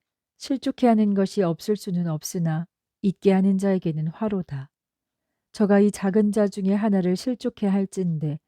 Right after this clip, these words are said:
차라리 연자맷돌을 그 목에 매이우고 바다에 던지우는 것이 나으리라. 너희는 스스로 조심하라. 만일 네 형제가 죄를 범하거든 경계하고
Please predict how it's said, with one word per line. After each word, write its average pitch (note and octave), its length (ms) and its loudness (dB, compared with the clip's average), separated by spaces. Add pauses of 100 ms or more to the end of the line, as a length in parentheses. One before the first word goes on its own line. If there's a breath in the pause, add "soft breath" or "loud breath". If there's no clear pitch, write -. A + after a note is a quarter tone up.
(500)
차라리 G#3 340 2
연자맷돌을 F#3 760 0
그 - 100 -12
목에 F3+ 400 0
매이우고 F3+ 720 -2 (320)
바다에 F3 400 0
던지우는 F#3 640 0
것이 F#3 280 -2
나으리라. D3+ 640 -4 (920)
너희는 G3+ 400 6
스스로 A3 420 -2
조심하라. D#3 720 -6 (360)
만일 E3+ 400 2 (360)
네 G3+ 160 6
형제가 G3+ 480 2
죄를 F#3+ 320 2
범하거든 F3+ 680 -2
경계하고 F3 840 -2